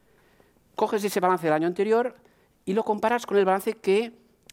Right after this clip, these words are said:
depositó en el registro el año pasado y no coinciden. Ahí hay una señal de que algo ha pasado. Puede haber discrepancia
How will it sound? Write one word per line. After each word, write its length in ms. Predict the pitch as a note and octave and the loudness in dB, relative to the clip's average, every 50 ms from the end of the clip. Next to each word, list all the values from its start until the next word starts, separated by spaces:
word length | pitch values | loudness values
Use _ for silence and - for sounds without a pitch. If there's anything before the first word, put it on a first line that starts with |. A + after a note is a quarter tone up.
| - - | -12 -6
depositó 380 | B2+ C#3+ - D3 C3+ C#3+ C#3 F#3+ | -4 -4 -4 -4 -4 -2 0 0
en 80 | G#3 | 0
el 40 | G3+ | 0
registro 300 | F#3 F3 F#3 F#3 - G3 | 0 -2 -4 -4 -2 -2
el 40 | F#3 | 0
año 120 | F#3 F3+ E3 | 0 0 0
pasado 320 | - D#3+ - A#3 A#3+ G#3 | -2 -2 -2 -2 -2 -2
y 80 | C#3+ D3 | 0 0
no 100 | F#3 G3 | 0 0
coinciden. 520 | F#3+ D#3 B2 - G3+ F3+ A#2 - - - _ _ _ _ _ _ _ _ _ _ _ _ _ _ _ _ _ _ _ _ _ _ _ _ _ _ _ _ _ _ _ _ | -2 -2 -4 -4 -6 -6 -6 -8 -10 -14 _ _ _ _ _ _ _ _ _ _ _ _ _ _ _ _ _ _ _ _ _ _ _ _ _ _ _ _ _ _ _ _
Ahí 200 | - G#2+ G#2 A2+ | -6 -4 -2 -2
hay 120 | A#2 B2+ D#3 | -2 -2 -2
una 100 | F3+ E3 | -4 -4
señal 420 | - A#2+ A2 A#2 C#3+ F3 E3 A#2 | -4 -6 -4 -4 -4 -4 -4 -6
de 120 | G#2+ A2 | -8 -6
que 100 | - A2+ | -4 -2
algo 160 | G#2 G#2 G#2 G2+ | -2 -2 -2 -4
ha 60 | - | -4
pasado. 420 | G#2 - - E3 C#3+ G2+ D#2+ - _ _ _ _ - - - - _ _ _ _ _ _ _ _ _ _ _ _ | -6 -4 -4 -4 -4 -4 -8 -14 _ _ _ _ -20 -20 -20 -20 _ _ _ _ _ _ _ _ _ _ _ _
Puede 200 | - A3+ C4 C4 | 0 2 4 4
haber 160 | A#3+ A3+ A3 | 4 2 2
discrepancia 760 | G3+ F#3 - - E3+ - C3+ A2+ F#2 - - F2+ D2+ - | 0 -2 -2 -2 -2 0 0 -2 -2 -4 -10 -14 -14 -14